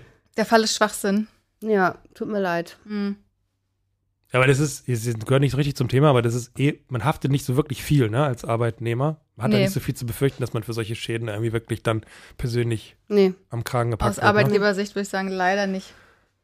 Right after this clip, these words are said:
Speaker 3: Leider nicht. <laughs>
Speaker 2: Ja, du hast ja als Arbeitgeber im Ergebnis immer irgendwie eine Form von Oberaufsicht.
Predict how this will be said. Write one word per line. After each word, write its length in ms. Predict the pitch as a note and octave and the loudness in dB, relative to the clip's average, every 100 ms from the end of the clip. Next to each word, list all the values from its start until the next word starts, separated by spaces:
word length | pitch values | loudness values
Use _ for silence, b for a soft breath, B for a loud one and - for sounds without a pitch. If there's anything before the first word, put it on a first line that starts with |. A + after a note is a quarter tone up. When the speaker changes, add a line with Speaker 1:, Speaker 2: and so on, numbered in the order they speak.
| _ _ _ _ _ | _ _ _ _ _
Speaker 3:
Leider 400 | B2 - - - C3 | -2 2 2 4 2
nicht. 1040 | - - - D#3 F#3+ - F3+ - - - A3+ | 2 -4 2 4 4 4 2 2 0 2 4
<laughs> 0 | |
Speaker 2:
Ja, 100 | C4 | 8
du 100 | D4 | 10
hast 180 | F#4 | 10
ja 80 | G4 | 6
als 140 | A3 G#3 | 4 6
Arbeitgeber 500 | A3+ A3+ G#3 A#3 A3 | 8 6 6 6 6
im 100 | A3 | 8
Ergebnis 460 | G#3 G#3+ B3 C4 A#3+ | 6 6 2 2 2
immer 320 | - A#3+ A#3 | 2 6 6
irgendwie 300 | A3 A#3 G#3+ | 6 4 4
eine 220 | E3 G#3+ G#3+ | 2 4 4
Form 220 | - A#3+ | 4 2
von 180 | A#3+ G#3+ | 4 2
Oberaufsicht. 800 | A#3+ A#3+ D#3 - E3 D3+ - | 6 6 4 0 -4 -4 -10